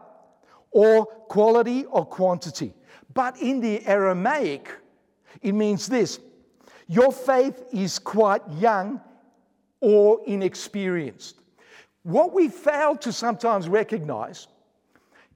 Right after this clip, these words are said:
is that Peter didn't fail, didn't sink because he had no faith, because he walked on the water. If Peter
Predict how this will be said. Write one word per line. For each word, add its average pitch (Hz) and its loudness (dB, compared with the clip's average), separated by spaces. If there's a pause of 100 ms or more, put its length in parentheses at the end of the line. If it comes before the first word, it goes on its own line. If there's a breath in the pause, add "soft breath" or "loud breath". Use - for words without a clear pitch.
(120)
is 220 -4
that 208 0
Peter 330 0 (120)
didn't 359 -2
fail, 185 -2 (540 loud breath)
didn't 339 -4
sink 208 -4 (260 soft breath)
because 226 0
he 214 -4
had 233 -2
no 180 0
faith, 175 -2 (1080 loud breath)
because 254 0
he 277 2
walked 254 4
on 247 -2
the 247 0
water. 349 0 (600 loud breath)
If 254 -2
Peter 302 4